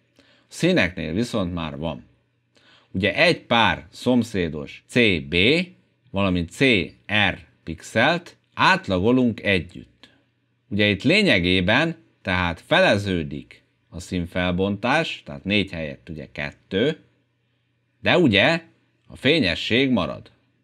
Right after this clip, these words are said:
Na most érdekes módon ez még észrevehetetlen a szemünk számára.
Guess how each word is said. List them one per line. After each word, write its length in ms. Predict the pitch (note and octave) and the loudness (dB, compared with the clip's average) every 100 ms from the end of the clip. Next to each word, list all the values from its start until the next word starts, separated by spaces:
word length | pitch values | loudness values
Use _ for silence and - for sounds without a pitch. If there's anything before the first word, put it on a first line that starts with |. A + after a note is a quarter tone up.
| _ _ _ - | _ _ _ -2
Na 80 | |
most 180 | G#2+ A2 | 0 0
érdekes 600 | A#2 G3 F3 C3 G#2+ G2 | 2 4 4 4 2 2
módon 580 | - F#2+ A2+ C3+ E3+ D#3+ | 0 0 2 2 2 -2
ez 480 | - B2 E3 F3 - - | 0 2 2 0 -6 -4
még 180 | F#2 | 0
észrevehetetlen 960 | B2 G3+ - F#2 F#2 A#2 A2 G2+ F#2+ E2+ | 4 2 2 -2 2 2 2 -2 -2 -8
a 60 | D#2 | -6
szemünk 380 | - F2+ E2 | -4 -2 -4
számára. 600 | - E2+ D2+ C2+ A#1 G#1 | -6 -10 -8 -10 -14 -20